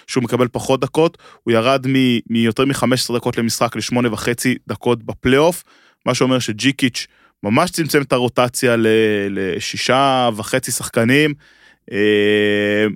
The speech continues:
עוז בלייזר גם לא עם תרומה מי יודע מה, אה, בפלייאוף, אה, שלוש נקודה שמונה נקודות עד עכשיו, עם שבעה עשר אחוז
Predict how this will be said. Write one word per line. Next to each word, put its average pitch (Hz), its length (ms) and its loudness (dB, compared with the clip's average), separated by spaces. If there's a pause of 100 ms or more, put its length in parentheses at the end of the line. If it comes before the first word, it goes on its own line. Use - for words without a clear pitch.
(280)
עוז 127 280 0
בלייזר 127 680 2
גם 123 440 2 (100)
לא 127 500 2
עם 120 200 -4
תרומה 117 400 0
מי 120 100 0
יודע 113 380 2
מה, 110 260 0 (520)
אה, 107 360 0
בפלייאוף, 117 600 0 (280)
אה, 104 120 -6
שלוש 113 300 -4
נקודה 113 220 -2
שמונה 117 300 -2
נקודות 110 640 -2
עד 110 120 -4
עכשיו, 117 360 -2 (400)
עם 107 60 -10
שבעה 98 300 -4
עשר 117 220 -2
אחוז 110 340 -4